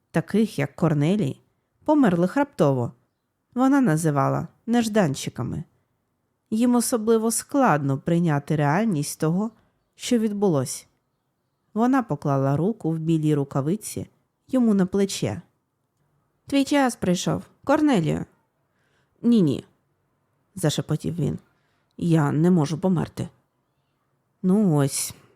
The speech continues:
стадія заперечення», подумала Мора. «Приїхали».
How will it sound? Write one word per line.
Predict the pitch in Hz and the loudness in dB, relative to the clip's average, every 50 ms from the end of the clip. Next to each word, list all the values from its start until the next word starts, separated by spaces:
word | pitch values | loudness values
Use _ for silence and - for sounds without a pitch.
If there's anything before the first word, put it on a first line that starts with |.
| _ _ - | _ _ -18
стадія | - - - _ - 143 147 151 165 185 214 220 226 | -18 -18 -14 _ -6 -4 -2 -2 -2 0 0 0 0
заперечення», | 208 190 180 - - 139 139 139 135 135 - - 147 147 147 143 156 - _ _ _ _ _ _ _ _ _ _ _ _ _ _ - | 0 -2 -4 -2 -2 -2 -2 -2 -2 -4 -4 -2 -2 0 0 0 -2 -4 _ _ _ _ _ _ _ _ _ _ _ _ _ _ -2
подумала | 180 180 170 156 147 147 147 151 160 165 | 0 0 2 2 2 2 2 2 2 2
Мора. | 165 143 135 - 80 - - _ _ _ _ _ _ _ _ _ _ _ | 2 0 0 -2 -4 -8 -12 _ _ _ _ _ _ _ _ _ _ _
«Приїхали». | - - 156 147 143 143 143 143 139 139 - - - - 165 147 147 156 | -8 -4 -2 -2 -2 -2 -2 -2 -2 -2 -4 -4 -6 -6 -4 -4 -6 -8